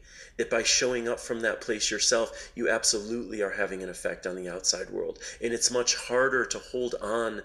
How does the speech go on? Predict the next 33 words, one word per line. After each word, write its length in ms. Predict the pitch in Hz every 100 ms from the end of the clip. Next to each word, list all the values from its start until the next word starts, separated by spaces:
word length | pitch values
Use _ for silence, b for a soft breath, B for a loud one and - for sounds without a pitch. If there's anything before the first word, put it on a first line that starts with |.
| B B B
to 100 | 117
this 200 | 107 -
belief 520 | 110 107 120 120 -
that 120 | 110
you 160 | 113 104
are 80 | 95
powerless 880 | - 123 131 117 104 101 - - -
when 180 | 113 117
you're 180 | 113
actually 400 | 113 117 - 117
seeing 720 | 98 - - 160 139 113 107 - B B
how 220 | 127 131
your 200 | 127 117
power 460 | - 123 131 127 117
is 120 | 117
affecting 500 | 113 143 131 135 120
your 240 | 120 139
life 480 | 170 135 117 107 - B B B
first 340 | 139 120 -
and 140 | 127 120
foremost, 640 | - 120 113 110 107 - B B
and 100 | 127
then 140 | 135 135
the 80 | 123
lives 380 | 127 127 135
of 100 | 131
the 80 | 123
people 380 | - 135 139 -
in 200 | 127 135
your 140 | 131
immediate 460 | 127 131 135 131 120
circle 420 | - 147 135 127
next, 640 | 117 143 113 - - -